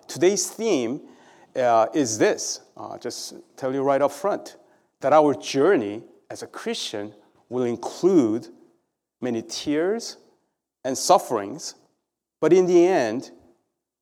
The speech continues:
there will be restoration and rejoicing. And that is the, the theme of, of what I would like to talk about today.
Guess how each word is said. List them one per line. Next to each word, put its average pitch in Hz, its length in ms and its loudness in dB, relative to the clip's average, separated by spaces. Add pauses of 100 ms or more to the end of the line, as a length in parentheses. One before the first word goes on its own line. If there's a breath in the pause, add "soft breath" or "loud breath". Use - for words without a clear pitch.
(120)
there 139 240 4
will 139 320 4
be 160 120 6
restoration 117 920 -2 (500)
and 120 320 -6
rejoicing. 101 720 -10 (300)
And 110 120 -6
that 123 160 2
is - 180 -6
the, 113 340 0 (180)
the 117 80 -6
theme 123 600 -2 (440 soft breath)
of, 113 600 0
of 110 440 -2
what 120 140 2
I 120 80 2
would 117 140 0
like 113 200 0
to 120 100 -12
talk 120 320 2
about 113 220 -2
today. 110 440 -4